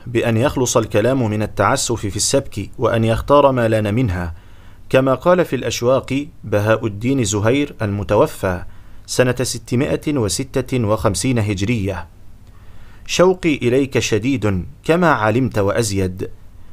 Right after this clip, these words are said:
فكيف تنكر حباً به ضميرك يشهد". وأن تهذب الجمل، وأن يأتلف اللفظ مع اللفظ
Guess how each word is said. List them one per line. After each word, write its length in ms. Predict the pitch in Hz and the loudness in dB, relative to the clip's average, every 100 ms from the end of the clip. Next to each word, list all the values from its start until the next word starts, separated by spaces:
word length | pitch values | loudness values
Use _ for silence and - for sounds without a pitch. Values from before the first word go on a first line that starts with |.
| - | -2
فكيف 440 | 117 - 131 131 | -2 2 2 2
تنكر 460 | 127 156 - 143 123 | 0 0 2 4 4
حباً 520 | 175 139 120 104 92 | 2 2 2 2 2
به 300 | 139 151 131 | 2 4 2
ضميرك 580 | 110 107 127 117 104 - | 4 4 4 2 0 0
يشهد". 600 | 101 107 - 98 92 107 - - - - - - - - | 0 0 -2 -6 -6 -10 -12 -20 -20 -20 -20 -20 -18 0
وأن 220 | 120 143 | 2 4
تهذب 440 | 135 147 196 170 143 | 4 4 4 4 4
الجمل، 480 | 110 113 143 135 135 - - - | 2 2 2 0 -4 -14 -20 -10
وأن 240 | - 113 113 | -4 0 2
يأتلف 520 | 110 - 147 143 135 | 2 2 2 4 2
اللفظ 360 | 110 139 123 | 4 2 2
مع 240 | 120 113 107 | 0 4 2
اللفظ 380 | 104 143 117 | 4 2 2